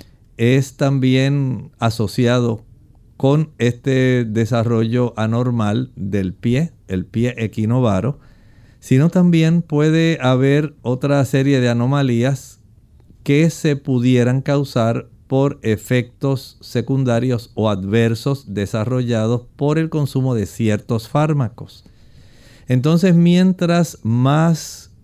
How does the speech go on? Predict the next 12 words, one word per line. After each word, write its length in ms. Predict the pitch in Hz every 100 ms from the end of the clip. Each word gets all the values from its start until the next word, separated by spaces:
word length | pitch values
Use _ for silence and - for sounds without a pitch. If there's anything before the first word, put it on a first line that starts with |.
| - _ - _ -
tranquilo 1000 | 131 127 117 110 113 143 143 143 160 165
sea 560 | - - 131 131 139 143 117
el 160 | 113
proceso 500 | 113 107 131 113 135
gestacional, 920 | 123 - 117 98 101 92 98 101 90 - - - - _ -
mientras 520 | 127 131 131 139 123
más 240 | 127 143 151
saludable, 1080 | - 135 123 110 117 127 120 104 - 90 - _ _ _ - _ - _
mientras 760 | 135 143 147 147 143 135 127 -
más 360 | 127 143 160
libre 480 | 151 147 147 156 151
de 360 | 143 147 151